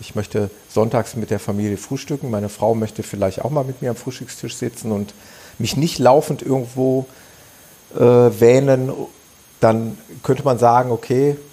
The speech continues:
äh, wenn ich es irgendwie schaffe, laufe ich halt schon um meinetwegen sechs Uhr, komm mit Brötchen wieder, dann ist die Familie glücklich, ich bin glücklich, ich bin schon gelaufen, ähm, dann störe ich den Familienfrieden,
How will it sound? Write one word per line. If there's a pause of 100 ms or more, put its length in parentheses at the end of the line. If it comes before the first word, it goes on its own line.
(160)
äh, (460)
wenn
ich (600)
es
irgendwie
schaffe, (140)
laufe
ich
halt
schon
um
meinetwegen
sechs
Uhr, (120)
komm
mit
Brötchen
wieder, (680)
dann
ist
die
Familie
glücklich,
ich
bin
glücklich,
ich
bin
schon
gelaufen, (1040)
ähm,
dann
störe
ich
den
Familienfrieden,